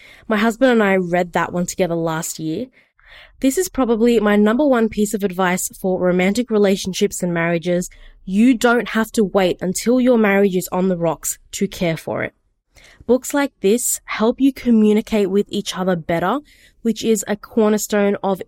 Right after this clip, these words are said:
any thriving relationship. So don't wait until things are really bad before you start paying attention. If you're on a high budget, try joining a local social club where you can gather and meet new people and share experiences together.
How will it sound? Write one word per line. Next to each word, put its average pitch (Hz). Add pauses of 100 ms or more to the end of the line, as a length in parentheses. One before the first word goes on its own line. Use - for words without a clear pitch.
any 190
thriving 180
relationship. 208 (640)
So 185 (220)
don't 226
wait 196
until 180
things 185
are 180
really 196
bad 160
before 175
you 175
start -
paying 165
attention. 160 (640)
If 220
you're 247
on 285
a 277
high 196
budget, 190
try 254
joining 240
a 196
local 196
social 190
club 175
where 185
you 190
can 190
gather 190
and 208
meet 196
new 196
people 185
and 185
share 180
experiences 170
together. 160